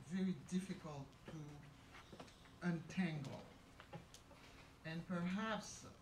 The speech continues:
as I was telling Patrick Eliancy of T V Island earlier, probably the most difficult situation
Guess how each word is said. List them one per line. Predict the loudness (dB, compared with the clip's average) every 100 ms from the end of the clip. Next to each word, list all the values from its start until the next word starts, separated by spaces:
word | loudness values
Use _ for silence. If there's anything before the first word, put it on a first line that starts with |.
| -14 -12 -12 -12 -12 -4 0
as | 4
I | 4
was | 6 4 0 -2
telling | 0 2 0 -2
Patrick | -2 0 0
Eliancy | 0 0 -2 -2 2 6 6 6 2 -6 -10 -12 -10 -10 -12 -14 -12
of | -8 -6 -8 -4
T | -4 -2
V |
Island | 0 0 0 0 0 -2 -4 -8 -12 -14 -2
earlier, | 4 6 8 6 4 -2 -6 -14 -18 -16 -16 -14 -14 -14 -12 -12 -12 -16 -16 -16 -16 -16 -16 -16 -16 -18 -8 0
probably | 6 8 8 8 8 6 2 -12 -16 -18 -10 -2
the | 2
most | 6 8 6 4 -4 -8 -12 -12 -10 2
difficult | 4 6 2 2 0 0 -2 -4
situation | -6 -6 -4 -4 -2